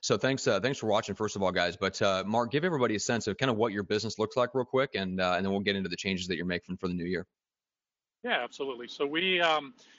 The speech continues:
Speaker 2: we're a team of four. I call us a team of four misfits. Um, we're completely <laughs> virtual. We don't go into an office every day.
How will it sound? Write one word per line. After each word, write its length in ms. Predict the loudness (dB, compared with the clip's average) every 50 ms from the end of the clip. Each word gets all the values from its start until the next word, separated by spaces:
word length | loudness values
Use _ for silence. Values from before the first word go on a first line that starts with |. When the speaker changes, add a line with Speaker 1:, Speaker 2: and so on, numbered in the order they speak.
| -20 _ _ _ _
Speaker 2:
we're 100 | -2 0
a 40 | 0
team 300 | 0 -2 -2 -2 0 0
of 80 | -2 -4
four. 420 | -4 -2 0 2 4 4 4 4
I 100 | 2 0
call 280 | 0 2 2 2 2 2
us 120 | 0 -4
a 40 | -10
team 280 | -14 -10 -8 -8 -6 -6
of 120 | -8 -8
four 260 | -6 -4 -2 -2 -2
misfits. 680 | -2 -4 -6 -8 -6 -2 -2 -2 -2 -4 -10 -16 -16 -16 _ -4
Um, 320 | -2 0 0 0 -2 -2
we're 100 | -4 -6 -8
completely 440 | -8 -10 -8 -6 -4 -4 -4 -4
<laughs> 60 | -4 -2 -2 -2
virtual. 540 | -2 -4 -4 -2 0 0 2 2 0 -2 -4 _ _ _ _ _ _ _ _ _
We 100 | -6 -2
don't 180 | -2 -2 -2 0
go 240 | 0 0 2 2 0
into 280 | -2 -2 -6 -8 -6
an 80 | -2 0
office 360 | 2 2 0 0 -4 -6 -4 -4
every 200 | -4 -4 -4 -4
day. 500 | -2 0 0 0 0 0 0 -2 -4